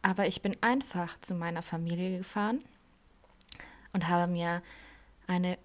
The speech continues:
wundervolle Woche gemacht. Und ungelogen, es war traumhaft. Und ich habe nur gute Nachrichten. Ich habe wirklich nur gute Nachrichten. Ich, ich, äh, ja gut.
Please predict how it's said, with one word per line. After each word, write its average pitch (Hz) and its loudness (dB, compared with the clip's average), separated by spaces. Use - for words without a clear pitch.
wundervolle 196 6
Woche 185 2
gemacht. 156 0
Und 175 -2
ungelogen, 160 2
es 156 -8
war 147 0
traumhaft. - -2
Und - -2
ich 196 6
habe 214 8
nur 269 8
gute 285 -2
Nachrichten. 277 2
Ich 202 0
habe 214 -2
wirklich 285 -2
nur 277 4
gute 285 0
Nachrichten. 247 2
Ich, - -2
ich, - -4
äh, 214 4
ja 262 8
gut. 262 2